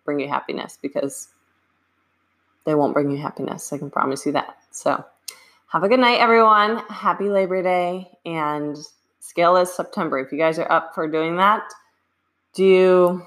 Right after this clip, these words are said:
what symbol should we do? We should do, let's do a panda.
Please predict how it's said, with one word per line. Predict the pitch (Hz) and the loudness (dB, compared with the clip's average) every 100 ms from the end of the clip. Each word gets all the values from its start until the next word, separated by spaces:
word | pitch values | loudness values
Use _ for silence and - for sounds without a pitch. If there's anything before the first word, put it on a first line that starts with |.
| - | -12
what | 196 - | -12 -12
symbol | 190 165 | -12 -12
should | 165 151 | -14 -10
we | 147 | -10
do? | 151 143 | -10 -12
We | 156 | -12
should | 160 165 | -12 -6
do, | 175 180 175 170 170 170 _ _ _ _ _ _ _ _ _ _ _ _ _ _ _ _ _ _ _ _ _ _ _ _ _ _ _ _ - | 0 0 0 0 -2 -8 _ _ _ _ _ _ _ _ _ _ _ _ _ _ _ _ _ _ _ _ _ _ _ _ _ _ _ _ -8
let's | 185 196 | -8 -4
do | - 277 | 2 2
a | |
panda. | - - 147 170 147 - 156 | 2 -4 -2 0 0 -2 -4